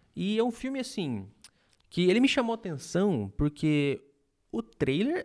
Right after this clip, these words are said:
é, assim, mostra coisas bizarras, como você espera de David Cronenberg, mas tem elenco.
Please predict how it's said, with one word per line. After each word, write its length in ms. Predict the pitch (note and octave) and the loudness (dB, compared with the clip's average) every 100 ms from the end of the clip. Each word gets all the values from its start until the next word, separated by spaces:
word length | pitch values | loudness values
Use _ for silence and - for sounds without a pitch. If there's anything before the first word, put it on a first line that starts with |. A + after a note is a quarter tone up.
| - | -4
é, 160 | A3 G#3 | 0 0
assim, 360 | A3 G#3+ D3+ | 2 2 2
mostra 520 | C#3 C#3 C3 D3 - B3 | 4 4 2 -2 -8 -8
coisas 400 | - C#3 C3+ B2+ | -4 -2 -2 -4
bizarras, 640 | B2 A2 G#2+ G#2 E3 - | -4 -2 2 0 -2 -10
como 300 | - C3+ B2 | -6 -6 -4
você 220 | A2+ - B2 | -8 -10 -14
espera 420 | - - A2+ C3+ | -10 -4 -2 0
de 100 | A#2 | -2
David 320 | A#2 A2+ A2 | -4 -8 -10
Cronenberg, 800 | - A#2 A2+ D#3 A#2 A2 C#3+ G#3+ - _ - - | -8 -4 -2 0 -2 -2 -4 -10 -16 _ -16 -4
mas 280 | F#3 C4+ | -2 -2
tem 200 | - A#3 | -4 -4
elenco. 520 | D#4+ A3 D#4+ E4+ A#2 | 0 0 0 -2 -6